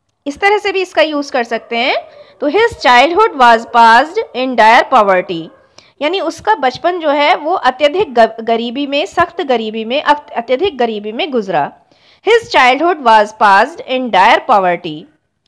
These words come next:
His childhood was passed in dire poverty। अगला सेंटेंस है give up smoking, otherwise you would have to face dire consequences। give up smoking,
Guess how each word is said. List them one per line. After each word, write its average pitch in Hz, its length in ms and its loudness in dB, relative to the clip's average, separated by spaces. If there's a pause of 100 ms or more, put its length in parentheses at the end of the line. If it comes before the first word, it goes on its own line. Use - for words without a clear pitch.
(160)
His 202 300 -2
childhood 339 520 2
was 220 260 4
passed 226 480 2
in 240 240 -6
dire 196 360 4
poverty। 175 520 -2 (600)
अगला 381 240 2
सेंटेंस 381 540 -2
है 415 140 0
give 247 240 -2
up 226 240 2
smoking, 269 540 -4 (420)
otherwise 392 480 2
you 311 140 -4 (140)
would 330 220 -2
have 359 200 4
to 392 100 -4
face 403 380 -4
dire 220 400 4
consequences। 185 960 -6 (880)
give 349 200 0
up 453 280 0
smoking, 294 440 -2